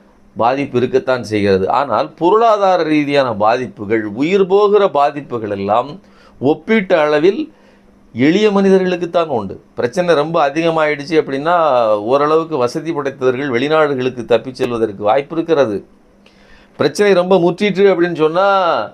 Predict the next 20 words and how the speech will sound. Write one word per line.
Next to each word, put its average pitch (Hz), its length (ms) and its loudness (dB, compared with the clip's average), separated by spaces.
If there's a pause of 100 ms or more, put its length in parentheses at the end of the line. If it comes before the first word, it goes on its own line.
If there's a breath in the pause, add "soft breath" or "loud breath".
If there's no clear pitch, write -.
(360 soft breath)
அஹ், 127 300 4
பொருளாதாரத்தை, 185 1200 2
பணத்தை 180 500 0
ஓரளவுக்கு 165 560 4
வித்ட்ரால் 175 340 0
பண்ணி 170 300 0
சேகரித்து 190 680 0
தனக்கு 165 300 -2
வைத்துக் 170 300 2
கொள்ள 175 200 4
வேண்டிய 160 340 0
வாய்ப்பு 170 340 0
இருக்கிறது, 190 340 0
வை-, 147 220 0
அது 151 240 2
வைத்துக் 170 340 0
கொள்ள 170 140 2
வாய்ப்பு 165 260 0
இருக்கிறது. 117 520 -2 (600 soft breath)
ஆனால் 110 540 -2